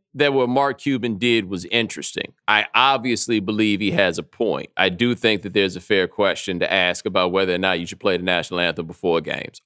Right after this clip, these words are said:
All of those things are true. But once this got out, I don't know what y'all thought Adam Silver was gonna do. He ain't say,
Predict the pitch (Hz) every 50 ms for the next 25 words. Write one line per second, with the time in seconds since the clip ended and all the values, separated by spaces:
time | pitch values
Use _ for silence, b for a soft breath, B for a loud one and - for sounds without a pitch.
0 | _ - 139 151 156 156 143 131 131 123 117 110 - - 113 104 98 92 87 85
1 | - - - 82 - - _ _ _ _ _ _ _ _ - - 98 95 101 135
2 | 175 190 120 120 170 170 131 127 113 156 147 143 135 135 151 143 117 95 85 -
3 | _ _ _ _ _ _ - 113 139 165 170 175 160 151 151 147 147 139 180 190
4 | - 160 151 139 123 - - 131 123 120 - 120 120 117 110 107 101 - - 131
5 | 120 107 98 98 95 101 95 95 90 110 95 90 90 87 98 92 76 - _ _
6 | - - 190 202 190 180 156 - - - - 196 214 226 196 160 156 143